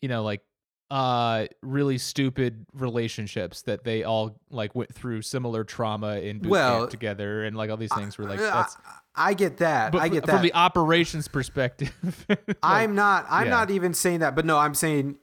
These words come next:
Speaker 2: you could bring in, you could bring in the McKinsey guys and have, and, you know, instill them as the leadership of Blackwater, and they'd be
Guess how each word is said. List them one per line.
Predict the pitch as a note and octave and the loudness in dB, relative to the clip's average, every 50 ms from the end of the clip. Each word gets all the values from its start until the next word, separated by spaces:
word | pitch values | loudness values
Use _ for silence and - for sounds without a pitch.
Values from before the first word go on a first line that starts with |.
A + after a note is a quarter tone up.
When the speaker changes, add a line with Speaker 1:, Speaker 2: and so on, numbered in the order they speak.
| _ | _
Speaker 2:
you | - D#3+ F#3+ G3 | -10 -8 -6 -4
could | - D#3+ B2+ | -4 -4 -2
bring | C3+ D3+ D3 C#3 | -2 -2 0 0
in, | C3+ C3 B2+ A#2 A#2 A2+ B2 - _ _ _ _ _ _ _ _ - | 0 0 -2 -2 -4 -8 -10 -14 _ _ _ _ _ _ _ _ -14
you | C3+ D#3 | -10 -8
could | F3 E3+ C3+ | -6 -4 -2
bring | D#3 D3 C#3 | -2 -2 -2
in | C3+ C3 | -2 -2
the | A#2+ A2+ | -2 -4
McKinsey | A2 G#2 - C#3+ C#3 C3+ A2 A2+ G2+ | -4 -4 -2 -2 -4 -2 -4 -6 -6
guys | G2+ G2 F2+ F#2 F2+ G2+ - - - - _ _ _ _ _ - | -4 -4 -4 -4 -6 -8 -10 -12 -14 -14 _ _ _ _ _ -10
and | A2+ A2 G#2+ G#2 G2+ G2+ G2+ - - | -8 -8 -8 -8 -10 -12 -14 -14 -14
have, | A2+ A2+ A#2 A#2 A2 G#2+ - | -10 -6 -4 -4 -4 -6 -8
and, | A#2 A2+ G#2+ G#2+ A2 G#2+ G#2 G#2 | -10 -12 -12 -12 -10 -10 -10 -8
you | G2+ G2 | -8 -8
know, | F#2+ F#2 | -8 -10
instill | - - A2 A2 A2 - - - C3 A#2 A2 | -12 -12 -12 -12 -10 -10 -8 -6 -4 -4 -4
them | A2+ A2 G#2+ | -4 -4 -4
as | G#2 G2+ G2 - | -6 -6 -8 -8
the | - G#2 | -8 -8
leadership | G2 G#2+ G2 G2+ F#2+ - - G#2 - | -8 -8 -8 -8 -8 -10 -10 -12 -12
of | F#2 - | -12 -8
Blackwater, | - G2 G2+ G#2 - G2+ F#2+ F#2+ G2 | -6 -6 -6 -6 -6 -8 -8 -8 -8
and | F#2+ F#2+ F#2+ | -10 -10 -10
they'd | G2 F#2+ | -10 -10
be | F#2+ F#2 G2 G#2 | -12 -14 -16 -16